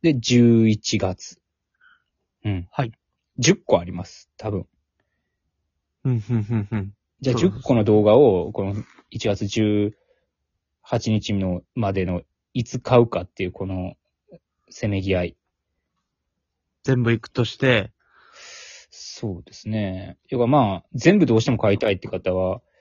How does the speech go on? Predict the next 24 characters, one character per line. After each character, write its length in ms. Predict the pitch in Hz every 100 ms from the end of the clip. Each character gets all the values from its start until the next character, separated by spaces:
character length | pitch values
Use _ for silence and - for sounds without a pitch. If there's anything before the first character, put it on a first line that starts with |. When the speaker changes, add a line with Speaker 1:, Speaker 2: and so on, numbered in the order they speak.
| _ _ _ _ _
Speaker 1:
で 140 | - 127
も、 120 | 110
い 60 | 107
つ 160 | -
見 120 | 151
れ 100 | 151
る 100 | 151
か 120 | 151 107
わ 80 |
か 120 | 92 101
ら 140 | 95
へ 120 | 90
ん 60 | 85
っ 20 |
て 160 | - -
方 200 | 90 87
は、 60 |
一 100 | 87 110
月 160 | 95
の 80 | 98
十 220 | - 120
八 260 | 107 110 110
日 180 | 101 80
に、 200 | 80